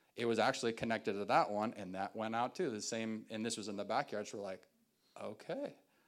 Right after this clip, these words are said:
cool. I don't normally strike gold like this, but let's see what we can do." So yesterday, I had some cuts on my hand because I was like, "I'm gonna go do this while the kids are asleep." So I get my little spade, and I'm like, "Yeah, let's see what's under here."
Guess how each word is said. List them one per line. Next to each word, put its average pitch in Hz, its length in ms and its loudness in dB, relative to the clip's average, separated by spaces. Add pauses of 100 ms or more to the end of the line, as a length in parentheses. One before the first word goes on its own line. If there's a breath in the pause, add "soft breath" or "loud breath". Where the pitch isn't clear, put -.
(220)
cool. 247 420 2 (100)
I 113 140 0
don't 117 220 -2
normally 120 300 -2
strike 120 320 2
gold 185 200 4
like 104 200 2
this, 98 200 -2
but 104 300 -2
let's 117 180 2
see 165 120 8
what 160 160 10
we 175 100 12
can 170 280 4
do." 214 300 10 (440 loud breath)
So 139 420 12
yesterday, 123 760 6 (180)
I 104 80 -2
had 107 220 4
some - 140 -8 (100)
cuts - 280 -6
on 92 80 -2
my 90 120 0
hand 98 280 -2 (100)
because 101 260 -2
I 101 60 4
was 98 100 2
like, 92 220 -4
"I'm 175 120 -2
gonna 113 120 -4
go - 140 -12 (100)
do 117 140 -10
this 127 200 -8
while 131 120 -4
the 131 100 -2
kids 185 240 -8
are 101 80 -8
asleep." 104 280 -6
So - 100 -2
I 196 40 0
get 107 160 -4
my 92 80 -4
little 107 240 -4
spade, 104 520 -4
and 117 60 -6
I'm 117 80 -8
like, 110 180 -8
"Yeah, 294 340 2
let's 262 180 0
see 277 120 2
what's 277 200 2
under 262 260 4
here." 294 280 8